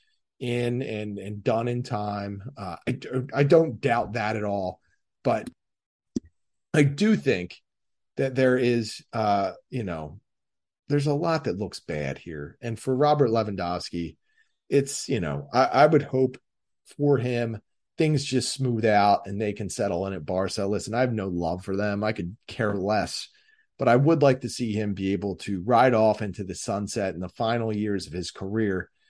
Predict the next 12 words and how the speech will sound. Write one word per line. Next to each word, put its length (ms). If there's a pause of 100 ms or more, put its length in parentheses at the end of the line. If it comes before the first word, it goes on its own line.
(220)
playing 300
at 60
a 60
good 200
level, 320
surrounded 440
by 160
good 260
teammates. 560
So, 220 (420)
uh, 220
hopefully 800